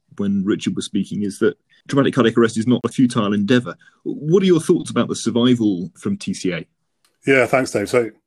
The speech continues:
Speaker 2: I think it's important up front to recognise that T C A is fundamentally a different disease process to medical cardiac arrest, with different causes, underlying pathophysiology, and also the outcomes. And at times, T C A is still reported within out-of-hospital cardiac arrest data.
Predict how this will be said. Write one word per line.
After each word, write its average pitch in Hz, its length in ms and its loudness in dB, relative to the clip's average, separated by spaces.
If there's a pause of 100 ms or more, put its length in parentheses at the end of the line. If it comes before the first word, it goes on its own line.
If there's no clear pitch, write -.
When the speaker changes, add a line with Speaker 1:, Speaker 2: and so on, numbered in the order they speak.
Speaker 2:
I - 40 -4
think 151 80 2
it's 143 160 0
important 110 500 0 (140)
up 117 180 -6
front 104 300 0
to 123 100 -4
recognise 104 460 0
that 104 100 -14
T 107 180 0
C 107 140 -4
A 101 120 2
is 95 180 -4
fundamentally 104 560 -2
a - 20 -4
different 104 640 -6
disease 110 380 -2
process 101 480 -2
to 113 100 -6
medical 110 240 -2
cardiac 98 380 -2
arrest, 98 180 -2
with 104 80 -2
different 107 300 -4
causes, 101 400 0
underlying 104 400 0
pathophysiology, 101 760 -4 (580)
and 113 140 2
also 107 460 4 (120)
the 107 160 2
outcomes. 90 640 -2 (560)
And 120 100 -2
at 113 80 -6
times, 143 360 2
T 127 160 2
C - 120 0
A 113 100 6
is 107 100 0
still 131 160 4
reported 110 640 0
within 107 300 -2
out-of-hospital 107 480 -4
cardiac 98 340 -6
arrest 98 220 -6
data. 107 460 -4